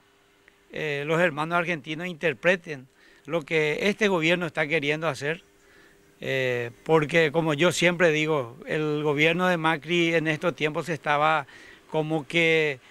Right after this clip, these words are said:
eh, normalizando o se estaba, eh, llegando a un punto de estabilidad. Y con este, con lo que ocurrió el domingo,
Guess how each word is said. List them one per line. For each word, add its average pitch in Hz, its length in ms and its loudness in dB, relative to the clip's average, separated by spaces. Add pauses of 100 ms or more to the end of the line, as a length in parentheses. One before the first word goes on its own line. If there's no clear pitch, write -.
(260)
eh, 147 920 -2
normalizando 175 1120 2
o 175 140 2
se 175 100 -6
estaba, 160 880 0 (420)
eh, 139 920 -6 (500)
llegando 160 480 2
a 180 60 6
un 185 160 0
punto 185 360 -2
de 185 140 2
estabilidad. 175 840 -2 (500)
Y 156 100 -8 (160)
con 143 440 -6
este, 175 960 2
con 165 240 0
lo 165 100 0
que 165 140 0
ocurrió 165 500 2
el 214 80 4
domingo, 196 640 0